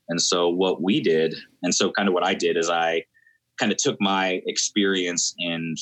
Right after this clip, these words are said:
film and took my experience in the production world and, you know, applied it to marketing, because that's when, you know, video marketing and online, uh, P P C stuff, you know, YouTube coming online,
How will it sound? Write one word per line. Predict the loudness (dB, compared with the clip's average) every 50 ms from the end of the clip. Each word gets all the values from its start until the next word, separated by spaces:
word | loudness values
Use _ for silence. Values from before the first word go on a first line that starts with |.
| -6 -2
film | -2 0 0 2 2 2 2 0 0 -2
and | -2 -2
took | -2 -2 -2
my | -2 -2 0
experience | 0 -2 -2 0 0 0 0 0 0 0 0 0 0 0 0 -2 -2 -4 -4
in | -2 -2 -2
the | -2
production | -2 -2 -2 -2 -2 -2 -2 -2 -2 -2 -2
world | 0 0 0 2 2 0 -2 -2 -4 -4
and, | -2 0 0 -2 -2 -4 -8 _ _ _ _ _ _ _ _ _ _ _
you | -4 -2
know, | 0 0 0
applied | -2 -2 -2 -2 0 0 0 0
it | 0 0 0
to | 0 0 0
marketing, | 2 0 0 0 -2 -4 -8 -6 -6
because | -4 -2 0 0
that's | 0 0 0 -2 -2 -2
when, | 0 0 0 0 -2 -2 -4 -4 -6 _
you | -6 -4
know, | -4 -2
video | 0 0 2 2 2 0
marketing | 0 0 -2 0 0 0 0 0 -2 -4
and | -4 -4 -6 -6 -4 -2
online, | -2 -2 -2 0 0 0 0 0 -2 -4 -6 -10 -16 -20 _ _ _ _ -6 -4
uh, | -2 0 0 0 0
P | 0 0
P | 0 0 -2
C | -2 0 0 0 0
stuff, | 0 0 0 0 -2 -4 -4
you | -4 -2
know, | -2 -2
YouTube | -2 -4 -4 -2 0 0 0 0 -2 -4 -6
coming | -6 -4 -2 0
online, | 0 0 0 0 0 0 0 0 -2 -4 -6